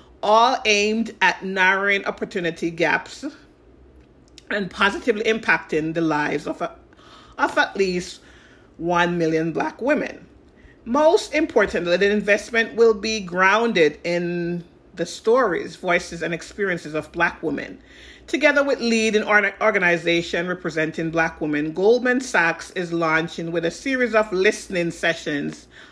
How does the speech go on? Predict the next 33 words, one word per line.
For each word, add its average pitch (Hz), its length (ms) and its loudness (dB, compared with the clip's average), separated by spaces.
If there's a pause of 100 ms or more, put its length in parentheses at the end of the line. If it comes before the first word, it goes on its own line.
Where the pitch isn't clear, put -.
(120)
I 240 140 -2
want 269 200 4
to 277 40 2
be 277 160 2
a 320 60 6
part 359 340 4
of 466 140 -2
it. 381 380 4 (1000)
To 285 100 -2
solicit 262 720 2 (140)
input 269 540 0
from 214 300 -2
across 254 480 -2
the 330 80 -8
country 185 480 -6
on 190 160 -4
the 196 80 0
investments, 180 1000 -6 (360)
companies, 269 600 0
resources, 214 600 -2
and 190 180 -2
programs 165 380 0
that 165 180 0
can 170 260 -4
be 175 140 -4
most 185 640 -2 (320)
impactful 208 720 -2
in 170 160 -2
serving 156 420 -4
black 160 300 -4
women 143 280 -4
and 165 200 -6
transforming 175 1000 -2